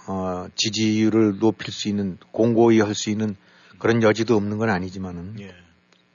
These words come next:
Speaker 1: 일반인이라든가 중도파 이런 사람들 쪽으로 봐서는, 아, 점점, 점점, 점점 네거티브한 인상을 심어줄
Speaker 2: 음.
Speaker 1: 수 있으니까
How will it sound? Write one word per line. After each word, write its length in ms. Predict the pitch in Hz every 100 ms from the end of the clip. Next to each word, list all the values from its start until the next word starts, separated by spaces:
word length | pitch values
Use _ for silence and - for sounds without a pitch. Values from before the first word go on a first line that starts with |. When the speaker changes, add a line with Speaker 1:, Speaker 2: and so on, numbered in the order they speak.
| _ _ _ -
Speaker 1:
일반인이라든가 800 | 113 110 110 107 101 101 101 107
중도파 480 | - 117 107 98 107
이런 180 | 98 92
사람들 380 | 95 92 90
쪽으로 260 | 90 90 87
봐서는, 440 | 87 87 98 98 92 _ _ _ _ -
아, 160 | 95
점점, 340 | 90 101 107 101
점점, 300 | 98 101 98
점점 140 | 98
네거티브한 640 | 107 104 104 - 98 104 98
인상을 320 | 95 95 98
심어줄 280 | - 110 92
Speaker 2:
음. 20 |
Speaker 1:
수 160 | -
있으니까 240 | - 92